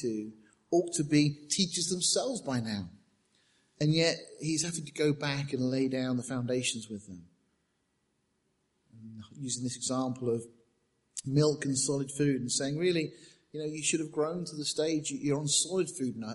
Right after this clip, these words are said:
by now, but you still need milk just like a baby. You've not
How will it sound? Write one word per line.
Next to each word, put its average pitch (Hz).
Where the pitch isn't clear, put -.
by 117
now, 113
but 143
you 175
still 180
need 165
milk 165
just 151
like 143
a -
baby. 139
You've 127
not 151